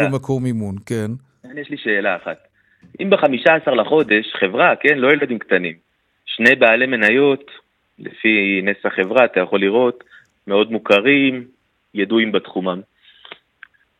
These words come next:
Speaker 2: איפה הם היו בארבע עשר לחודש? איפה הם היו בשלושה עשר לחודש? איפה הם היו בראשון לחודש? איפה הם היו חודש לפני זה? יום אחד הודיע להם, היה,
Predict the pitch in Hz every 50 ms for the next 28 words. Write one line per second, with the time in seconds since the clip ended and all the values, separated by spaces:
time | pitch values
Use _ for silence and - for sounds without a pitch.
0 | _ _ _ _ - - - 202 226 - - 262 220 190 170 151 190 208 170 165
1 | 135 123 117 123 131 135 143 143 - - 117 110 101 95 120 120 117 - 104 104
2 | - 131 139 - - 160 135 127 135 135 131 127 - - 117 113 110 - 139 127
3 | 123 - 127 113 113 104 98 - 123 123 117 120 113 - 135 - - 143 127 123
4 | 120 131 - - 123 113 107 - - - 107 107 117 110 - 151 139 131 127 -
5 | - 123 117 - 113 107 - - 123 - - 180 151 143 147 147 - 156 151 -
6 | 131 - - - _ - 143 143 139 - 127 113 101 _ _ _ _ _ _ _
7 | - 131 160 175 208 185 - 196 190 180 170 165 185 185 175 170 156 147 151 147
8 | _ _ _ _ _ _ _ _ _ _ _ _ - - 107 110 127 147 156 175
9 | 175